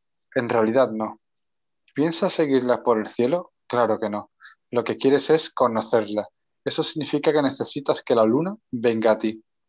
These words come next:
Co-, "¿Cómo puedo conseguir eso?". "Bueno, esa es la cuestión, ¿verdad?",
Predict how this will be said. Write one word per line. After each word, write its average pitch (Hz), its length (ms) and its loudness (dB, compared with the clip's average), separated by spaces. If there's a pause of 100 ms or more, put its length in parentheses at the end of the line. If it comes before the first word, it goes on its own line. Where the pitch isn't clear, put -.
(920)
Co-, - 180 -8 (2000)
"¿Cómo 175 260 2
puedo 165 220 4
conseguir 147 440 -2
eso?". - 280 -2 (880)
"Bueno, 123 420 -2 (180)
esa 123 280 0
es 117 80 -4
la 120 140 2
cuestión, 113 420 -2
¿verdad?", 104 340 -2